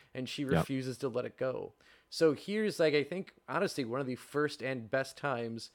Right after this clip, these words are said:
Speaker 1: we see Lois Lane on screen. Uh, I, I, I'm gonna say,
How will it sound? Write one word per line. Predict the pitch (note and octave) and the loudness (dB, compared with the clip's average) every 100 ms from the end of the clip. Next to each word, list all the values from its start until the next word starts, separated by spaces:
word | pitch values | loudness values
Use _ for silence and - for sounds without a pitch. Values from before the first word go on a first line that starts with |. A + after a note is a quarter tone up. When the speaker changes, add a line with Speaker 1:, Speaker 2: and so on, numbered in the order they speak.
| _ _ - | _ _ -8
Speaker 1:
we | A#2 D#3+ | -2 0
see | C#3 D3+ | 0 -2
Lois | C3+ C3+ B2+ - | 0 2 2 -2
Lane | B2 C3+ B2 A#2 A2+ - | -4 -2 -2 -6 -8 -8
on | A#2 A#2+ | -6 -6
screen. | A2 - B2 A2 - - _ _ _ | -8 -10 -10 -10 -16 -20 _ _ _
Uh, | A#2+ B2 B2 G2 | 2 2 2 2
I, | C#3 - - | 0 -2 -4
I, | C#3+ A#2+ _ _ _ _ - | -2 -4 _ _ _ _ -2
I'm | E3+ | 0
gonna | F#3 | 0
say, | F3 B2 | 0 -2